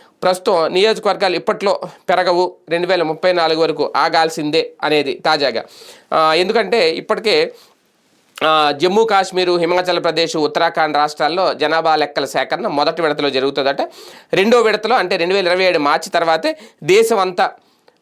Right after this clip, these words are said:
ఆ, జనగణన అనేది పూర్తవుద్ది. ఆ, అలాగే పూర్తయిన తర్వాత మరో మూడేళ్ళు టైమ్ పడుతుంది అని చెప్తున్నారు వీళ్ళు. ఎందుకంటే టెక్నాలజీ ఎంత ఉపయోగించినా, డిజిటలైజేషన్ చేసినా, ఆ, రెండేళ్ళు ఖచ్చితంగా పడుతుంది, మూడేళ్ళు కాకపోయినా, అది నిపుణులు చెప్తున్నారట.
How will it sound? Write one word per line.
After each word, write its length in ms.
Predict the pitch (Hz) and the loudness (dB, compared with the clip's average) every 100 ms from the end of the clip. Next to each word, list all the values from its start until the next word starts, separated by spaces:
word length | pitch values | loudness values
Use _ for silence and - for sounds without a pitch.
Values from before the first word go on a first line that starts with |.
| _ 151 | _ 0
ఆ, 240 | 156 151 | 2 2
జనగణన 440 | 143 180 202 196 190 | 2 0 2 2 2
అనేది 220 | 175 175 | 2 0
పూర్తవుద్ది. 760 | 175 196 196 170 143 147 147 - _ _ | 0 0 2 0 0 -2 -4 -6 _ _
ఆ, 320 | - 196 196 180 | -2 2 2 2
అలాగే 420 | 202 208 202 - - - | 2 2 -2 -4 -12 -4
పూర్తయిన 400 | 214 214 226 202 | -2 2 2 2
తర్వాత 300 | 190 196 202 | 2 0 0
మరో 300 | 180 160 196 | 0 0 0
మూడేళ్ళు 420 | 170 175 196 214 | 0 2 4 2
టైమ్ 260 | 202 180 180 | 2 0 2
పడుతుంది 340 | 170 175 160 | 0 0 -2
అని 180 | - 160 | -2 0
చెప్తున్నారు 420 | 151 151 151 143 | -2 -2 -2 0
వీళ్ళు. 360 | 131 123 120 120 - - - | 0 0 -2 -4 -12 -16 -2
ఎందుకంటే 540 | 180 196 190 196 160 | 0 2 0 0 0
టెక్నాలజీ 600 | 143 156 - 196 196 196 | 0 -4 -2 0 0 2
ఎంత 240 | 196 165 190 | 0 0 0
ఉపయోగించినా, 680 | 175 185 180 180 170 185 - | 0 0 0 0 0 -2 -4
డిజిటలైజేషన్ 840 | 156 165 156 180 175 165 165 165 151 | -4 -2 0 0 0 0 -2 -2 -2
చేసినా, 360 | 151 151 170 - - _ _ | -2 -2 -4 -6 -20 _ _
ఆ, 320 | 135 135 127 - - - | 0 2 0 -2 -8 -2
రెండేళ్ళు 400 | 160 180 208 226 | 0 2 2 2
ఖచ్చితంగా 380 | 180 - 185 185 | -2 -2 0 0
పడుతుంది, 440 | 160 151 160 147 | 0 -2 -2 -2
మూడేళ్ళు 360 | 139 156 160 160 | -2 0 0 2
కాకపోయినా, 400 | 156 139 147 151 | 0 0 -2 -2
అది 100 | 226 | 0
నిపుణులు 340 | 175 170 160 | -2 -2 -2
చెప్తున్నారట. 440 | 139 127 120 107 | -2 -2 -4 -4